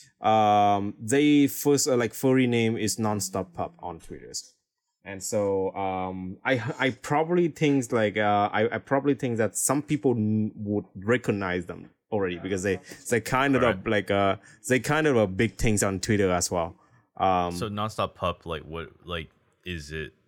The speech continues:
Speaker 2: Are they, like, an art? Sorry, I, I don't know
Speaker 1: they,
Speaker 2: this
Speaker 1: they, they are
Speaker 2: person.
Speaker 1: musician as well, but they want to
Speaker 2: Oh,
Speaker 1: have,
Speaker 2: okay, okay.
Speaker 1: they want to have, uh, uh, me to grow as an artist, like an actual professional artist.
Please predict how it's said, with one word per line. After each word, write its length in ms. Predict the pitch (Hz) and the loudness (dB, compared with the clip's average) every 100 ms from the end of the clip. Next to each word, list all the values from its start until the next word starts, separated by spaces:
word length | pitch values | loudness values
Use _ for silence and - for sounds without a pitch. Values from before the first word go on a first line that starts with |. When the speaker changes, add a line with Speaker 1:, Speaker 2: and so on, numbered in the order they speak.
| - | -10
Speaker 2:
Are 120 | 80 | -8
they, 180 | 78 78 | -6 -6
like, 180 | 78 76 | -8 -10
an 160 | 78 67 _ | -12 -16 _
art? 320 | 73 90 127 - _ _ _ - | -6 -6 -6 -14 _ _ _ -20
Sorry, 380 | - 87 76 78 | -8 -4 -2 -2
I, 60 | 78 | -4
I 40 | |
don't 180 | 80 76 | -6 -6
know 180 | 76 73 | -6 0
Speaker 1:
they, 160 | 139 | 0
Speaker 2:
this 260 | 139 151 151 - | 2 0 -2 -2
Speaker 1:
they, 60 | |
they 180 | 151 151 | 2 4
are 60 | 143 | 6
Speaker 2:
person. 120 | 143 | 6
Speaker 1:
musician 560 | 156 139 131 - 120 | 6 4 0 0 0
as 200 | 110 107 | 0 -2
well, 240 | 107 104 113 | 0 2 4
but 200 | 117 104 | 2 2
they 220 | 117 117 | 2 2
want 320 | 113 123 139 | 0 0 0
to 80 | - | 2
Speaker 2:
Oh, 40 | 98 | 2
Speaker 1:
have, 160 | 95 95 95 90 | 4 2 0 0
Speaker 2:
okay, 100 | 95 85 | -2 -4
okay. 120 | 80 | 0
Speaker 1:
they 140 | 131 | 0
want 340 | 127 123 127 127 | 0 0 -2 0
to 160 | 127 | 0
have, 360 | 120 113 110 - | 0 0 0 0
uh, 560 | 107 104 104 104 101 101 107 _ _ _ _ - | 2 2 2 2 2 -2 -6 _ _ _ _ -2
uh, 480 | 101 101 101 98 | 0 2 2 0
me 440 | 98 101 110 110 110 | -2 -2 0 0 -2
to 240 | - 113 | -4 -6
grow 440 | 98 117 120 110 107 | -4 2 4 4 4
as 220 | 92 101 | 0 -2
an 180 | 104 95 | -4 -4
artist, 580 | - 113 120 - 92 92 | -2 0 0 -2 -4 -2
like 140 | 95 | -6
an 120 | 92 90 | -6 -4
actual 480 | 107 110 - 110 | -4 -2 -2 -2
professional 680 | 98 107 - 107 - 107 95 | -2 -4 -4 -4 -4 -6 -4
artist. 460 | 95 101 110 156 - | -2 -2 0 -2 -2